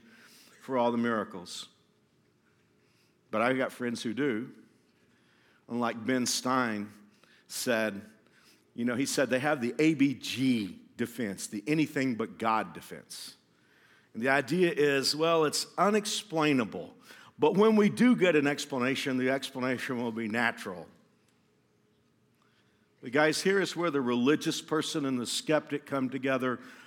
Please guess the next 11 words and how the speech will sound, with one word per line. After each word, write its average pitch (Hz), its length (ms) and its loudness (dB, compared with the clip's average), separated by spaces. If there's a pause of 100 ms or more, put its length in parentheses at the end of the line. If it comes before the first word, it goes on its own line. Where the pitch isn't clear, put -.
(280)
who 135 140 4
both 135 360 2
try 131 320 2
to 123 180 -6
deal 123 240 0
with 117 460 -4
miracles 113 480 -4
from 107 240 -6
a 101 240 -6 (440)
normalizing 107 800 -2
perspective. 87 800 -14